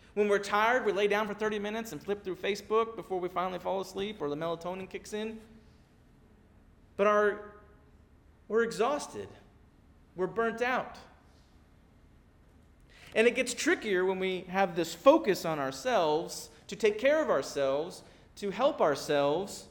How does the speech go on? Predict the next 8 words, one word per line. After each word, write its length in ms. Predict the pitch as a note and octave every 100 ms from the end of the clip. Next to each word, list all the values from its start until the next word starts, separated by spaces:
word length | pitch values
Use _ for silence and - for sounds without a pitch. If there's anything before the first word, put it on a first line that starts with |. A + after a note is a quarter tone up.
| - -
to 100 | G#3
self-love 1900 | A#3+ A#3+ A#3+ - - - - - - - - - F3+ G#3+ C4 A3 G3 A#3 - - - - - - - - - - - - - - - - - - - -
when 120 | F3
we're 120 | E3+ E3+
asked 340 | F3+ F#3 -
to 80 | C#3+
serve 320 | - D3 C3+
others. 440 | C#3 G2+ D#2 -